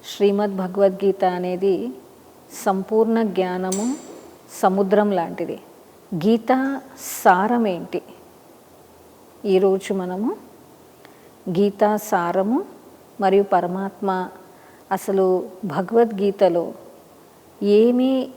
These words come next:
కావాలని కోరుతున్నాడు మనందరి నుండి. అయితే ఆత్మజ్ఞానము, పరమాత్మ తత్వాన్ని తెలుసుకున్నాము.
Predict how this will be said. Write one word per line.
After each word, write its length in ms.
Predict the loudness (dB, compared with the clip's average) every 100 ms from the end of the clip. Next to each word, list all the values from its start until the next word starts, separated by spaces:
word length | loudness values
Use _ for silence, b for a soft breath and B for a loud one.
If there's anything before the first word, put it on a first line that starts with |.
| -20 -20 0
కావాలని 600 | 2 2 2 4 4 2
కోరుతున్నాడు 680 | 2 2 2 -2 -4 -6 -10 -16 -20 -20 -20 -20 -20 -20 -20 -20 -20 -16 -4
మనందరి 500 | -2 0 2 4 4
నుండి. 320 | 2 -4 -6 -8 -20 -20 -20 -20 -20 -20 -6 -2
అయితే 600 | 0 4 4 4 0 -6 -16 -20 -20 -20 -20 -20 -20 -20 -20 -14 0
ఆత్మజ్ఞానము, 1300 | 2 2 2 0 2 2 2 2 0 0 0 -2 0 4
పరమాత్మ 580 | 4 4 -2 -4 -2 -2
తత్వాన్ని 580 | 0 0 0 -4 -2
తెలుసుకున్నాము. 960 | 0 0 0 -6 -8 -6 -6 -6 -10 -12